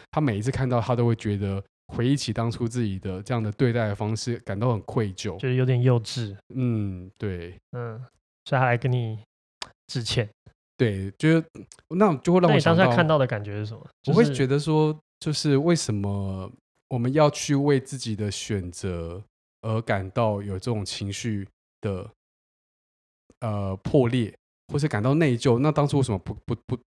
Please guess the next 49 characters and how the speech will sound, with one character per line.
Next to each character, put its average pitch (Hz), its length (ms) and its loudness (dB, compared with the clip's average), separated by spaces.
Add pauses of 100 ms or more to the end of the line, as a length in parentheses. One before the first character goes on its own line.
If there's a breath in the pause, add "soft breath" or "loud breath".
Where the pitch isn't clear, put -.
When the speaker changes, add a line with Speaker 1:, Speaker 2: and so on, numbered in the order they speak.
Speaker 1:
不 131 80 0
要 139 100 4
不 127 160 0
去 143 160 2
做 143 160 4
这 123 100 4
件 110 40 6
事 151 40 6
就 - 20 10
好 156 40 10
了？ 151 60 6
Speaker 2:
对， 165 100 4
当 165 80 6
初 160 60 8
如 160 40 8
果 156 80 10
做 160 200 6
对 147 180 6
的 135 80 6
事 156 180 2
情， 120 220 -2
现 139 160 4
在 135 60 4
这 135 160 0
一 123 80 4
切 143 140 8
Speaker 1:
就 - 20 10
不 - 100 6
用 151 100 10
Speaker 2:
都 - 60 6
不 - 60 12
会 135 80 10
发 131 200 12
生 131 220 10
了， 135 80 6
Speaker 1:
愧 214 100 12
疚 - 20 12
了。 - 80 8
Speaker 2:
对。 131 760 4
啊， 135 720 -2 (100)
了 113 200 -6
解。 117 320 -12 (120)
那 156 100 -4
你 147 80 0
有 139 60 0
原 127 180 -2
谅 139 180 -4
他 131 160 -2
吗？ 131 200 -6